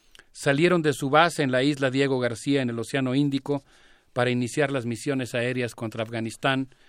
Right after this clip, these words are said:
como parte de la Operación Libertad Duradera. Para diciembre de ese año ya habían arrojado diecisiete mil quinientas bombas. En los primeros dos años de la administración Obama,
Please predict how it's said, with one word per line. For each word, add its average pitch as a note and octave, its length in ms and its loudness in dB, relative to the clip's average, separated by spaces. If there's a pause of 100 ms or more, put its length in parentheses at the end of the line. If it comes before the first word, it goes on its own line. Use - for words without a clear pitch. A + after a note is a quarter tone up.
(320)
como B2 240 -4
parte C3 300 2
de A#2+ 100 -4
la A#2 80 -4
Operación A#2 560 -6
Libertad A#2 460 -4
Duradera. A2+ 600 -2 (800)
Para C#3+ 200 6
diciembre F#3+ 500 2
de E3+ 100 2
ese D#3 200 2
año D3 300 2
ya D#3 180 0
habían D3+ 220 2
arrojado C#3 480 0
diecisiete B2+ 640 -6
mil D#3 220 -4
quinientas A#2+ 520 -6
bombas. G#2+ 560 -14 (580)
En B2+ 100 0
los C3 120 2
primeros D3+ 440 2
dos D3 200 2
años D#3+ 300 4
de C#3 80 0
la B2+ 80 0
administración B2 680 -2
Obama, C#3+ 460 0